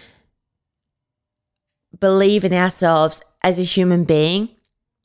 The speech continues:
the further we're gonna go in life and the further we're going to accept ourselves. 'Cause how good is it going to feel when you do wear a beautiful dress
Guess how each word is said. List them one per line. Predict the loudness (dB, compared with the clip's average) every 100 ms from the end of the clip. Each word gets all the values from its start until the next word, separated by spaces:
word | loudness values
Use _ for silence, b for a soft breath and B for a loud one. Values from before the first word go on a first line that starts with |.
| _ _ _ _ _ _ _ _ _ _ _ _
the | -4
further | -4 -2 0 2 2
we're | 0 0
gonna | 0 -2
go | -2 -2
in | -4
life | -4 -6 -8 -8
and | -4
the | -4
further | -6 -4 0 2 0
we're | 0 0
going | -2 -2 -4
to | -8 -8
accept | -6 -6 -4 -4 -4
ourselves. | -4 -4 -4 -4 -8 -14 _ _ _ _ _ _ _ _ _ _ _ _ _ _ _ _ _ _ _ _ _ _
'Cause | -2 -2 -2 -8 _ _ _ _
how | -8 -2 0 0
good | -2 0 2 2
is | 0 -2
it | -4
going | -2 -4
to |
feel | -2 0 0
when | 0 -2 -2 -6 B B B B B _ _ _ _ -4
you | 0 0 -2
do | 0 0
wear | 2 0 0
a | -4 -4
beautiful | -2 0 0 -2
dress | 0 0 0 -4 -6